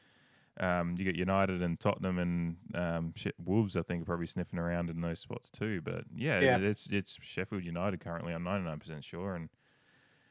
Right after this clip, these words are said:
Speaker 2: Yeah, it is, and Tottenham has a game in hand, but still.
Speaker 1: Yeah.
Speaker 2: Uh, yeah, it's pretty wild. It'll be interesting. I think now the,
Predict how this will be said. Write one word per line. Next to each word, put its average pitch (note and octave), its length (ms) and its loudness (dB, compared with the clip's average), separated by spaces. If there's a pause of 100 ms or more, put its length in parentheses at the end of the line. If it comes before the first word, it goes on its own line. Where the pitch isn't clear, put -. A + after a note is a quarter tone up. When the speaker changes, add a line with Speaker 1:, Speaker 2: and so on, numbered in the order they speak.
(300)
Speaker 2:
Yeah, C3+ 160 8
it B2 60 8
is, A#2 240 4
and G#2+ 240 -4
Tottenham D#3+ 340 12
has C#3+ 180 10
a A#2+ 40 2
game B2+ 180 4
in A#2+ 80 2
hand, A#2 300 2
but G#2+ 140 -2
still. G#2 280 2
Speaker 1:
Yeah. E2 140 -2 (360)
Speaker 2:
Uh, G#2 360 6 (680)
yeah, D#3+ 320 12
it's C#3+ 120 4
pretty G3 180 10
wild. E3 320 12
It'll F3+ 100 6
be G#3 120 2
interesting. F#3 440 0 (300)
I E3 60 -2
think F#3+ 120 2
now C#3+ 220 6
the, C#3 180 0